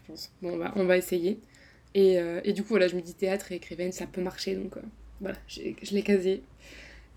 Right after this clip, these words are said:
Et, euh, voilà. Et ensuite, enfin, il y a, je vais, je vais pas bien prononcer, Shuilurul Morin,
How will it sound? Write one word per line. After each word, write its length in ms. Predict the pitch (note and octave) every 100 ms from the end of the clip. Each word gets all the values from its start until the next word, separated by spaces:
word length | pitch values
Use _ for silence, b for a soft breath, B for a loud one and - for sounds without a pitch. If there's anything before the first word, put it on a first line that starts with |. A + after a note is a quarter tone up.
| -
Et, 200 | G#3+ G3
euh, 800 | F#3 F3+ F3 F3 E3+ E3+ E3+ F3
voilà. 200 | E3+ E3 - _ _ - -
Et 120 | G#3+
ensuite, 400 | G3+ G3 A3+ A3 - -
enfin, 480 | G#3 G3+ - G#3+ A#3
il 80 | G#3+
y 80 | G#3
a, 160 | G3 - - -
je 800 | - - - - - - G3 F3+
vais, 180 | F3+ F#3
je 140 | F#3
vais 240 | F3 F3+ - _ _
pas 240 | G#3 G#3 - _ -
bien 140 | G3+
prononcer, 560 | G3+ G3+ F#3+ F#3 F3+ F#3+ _ _ _ _ - -
Shuilurul 800 | - - A#3 A3 G3+ G3+ G3 F#3+ -
Morin, 540 | F#3 F3+ F3 G3+ B3